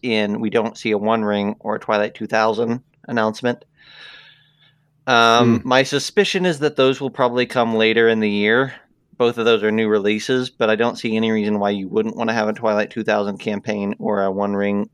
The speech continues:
Speaker 1: product.
Speaker 2: Mm-hmm.
Speaker 1: Um, but it's a great thing to do s-, six months from now when you want more press, right? Um, so I, I think that the other one that I didn't see was, uh, Mutant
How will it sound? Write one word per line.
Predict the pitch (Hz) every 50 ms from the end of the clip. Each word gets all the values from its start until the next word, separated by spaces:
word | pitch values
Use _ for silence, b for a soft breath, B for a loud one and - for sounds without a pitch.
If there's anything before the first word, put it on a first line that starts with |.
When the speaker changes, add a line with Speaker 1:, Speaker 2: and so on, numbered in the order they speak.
| _ _ _
Speaker 1:
product. | - 113 107 107 107 110 - - _ B B B B B B B B B B
Speaker 2:
Mm-hmm. | - 120 110 110
Speaker 1:
Um, | 104 101 104 107
but | 95 123 120
it's | 120 117 139
a | 120
great | 101 123 135 139 131 -
thing | 143 131 123 117
to | - 123
do | 107 117 117 113 113 110 110 107 107 104 104 - _ _ _ _ _ _ _ _ _ _ _ _ _
s-, | - - - -
six | - - 127 - - -
months | 123 117 107 -
from | - 123 110
now | 110 107 104 104
when | 104 104 104
you | 104 101
want | 101 101 104 104
more | 117 110 101 95
press, | - - - 104 101 107 107 - - - - _ _
right? | 107 110 110 110 - _ B B B B B B B B B B B _ _
Um, | - 107 104 104 104 101 101 98 95 95 104 - _ _ _ _ _ _ _ _ _ _ _ _ _ _ _
so | - - - 123 120 117 110 110 110 - -
I, | 110 104 - _
I | - 131
think | 127 - 139 139 123 117 -
that | 123 117 120 117 - -
the | 135 127 139
other | 160 175 214 202
one | 175 180 175 165
that | 156 131
I | 131 127
didn't | - 143 147 151 147 -
see | - - 156 139 139 135 135 135 131 -
was, | - 120 120 117 113 113 107 104 104 98 95 - - -
uh, | 110 101 98 98 98
Mutant | 98 107 110 120 135 120 131 127 - - - -